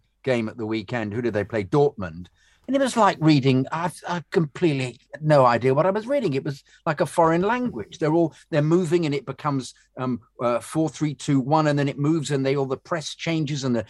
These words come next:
they move to a diamond. This is all in the case of one move. You just go, "Oh, okay." And they're all suppressing. Ah, but then he brought on another winger, and the winger forced them all to,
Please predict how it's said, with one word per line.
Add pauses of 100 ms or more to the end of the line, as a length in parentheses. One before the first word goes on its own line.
(140)
they
move
to
a
diamond.
This
is
all
in
the
case
of
one
move. (240)
You
just
go,
"Oh,
okay."
And
they're
all (140)
suppressing.
Ah,
but
then
he
brought
on
another
winger, (180)
and
the
winger
forced
them
all
to,